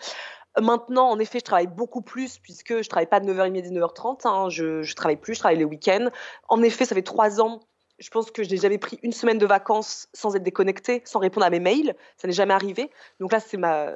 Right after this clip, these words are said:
là, c'est l'objectif puisque je pars avec, euh, mon chéri, euh, cinq jours à Marrakech et j'ai dit, c'est, c'est vraiment la première fois que, euh, on a, bah là, on a... on va fermer le site.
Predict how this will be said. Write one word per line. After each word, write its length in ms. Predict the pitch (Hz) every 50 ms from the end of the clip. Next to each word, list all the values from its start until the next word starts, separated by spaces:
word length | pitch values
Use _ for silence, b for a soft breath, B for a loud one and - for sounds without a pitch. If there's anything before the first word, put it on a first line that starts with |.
| - -
là, 100 | - 190
c'est 140 | - - 185
l'objectif 480 | 175 175 185 185 - - 339 - -
puisque 320 | - - - - - 208 190
je 140 | 185 190
pars 200 | 175 - 214 202
avec, 260 | 190 170 175 170 - 190
euh, 100 | 170 170
mon 320 | 165 165 170 170 170 175
chéri, 480 | - - 202 190 175 190 208 208 196 180
euh, 60 | 156 - B B B B B B B B
cinq 220 | - - 233 226
jours 180 | 208 226 233 220
à 80 | 214
Marrakech 560 | 202 202 202 196 196 - 214 214 214 - - -
et 60 | 190
j'ai 140 | 185 180 185
dit, 180 | 170 190 208 196 _ _ _ _ _ _ _
c'est, 220 | _ _ - 190 - - - _
c'est 260 | - - - 208 196
vraiment 280 | 180 202 214 214 240 240
la 120 | 208 208
première 360 | - - - 254 240 240 233
fois 320 | - - - 226 226 262 - b b b b b _ _
que, 120 | - - 233
euh, 640 | 233 240 240 220 196 190 185 185 185 180 180 180 180 - -
on 100 | 196 196
a, 120 | 180 180
bah 180 | 170 175 180 175
là, 100 | 185 202
on 60 | 196
a... 240 | 165 160 156 156 160
on 60 | 160
va 100 | 160 156
fermer 280 | - - 175 175 180
le 100 | 175 175
site. 600 | 175 - - - - 240 240 247 254 247 - -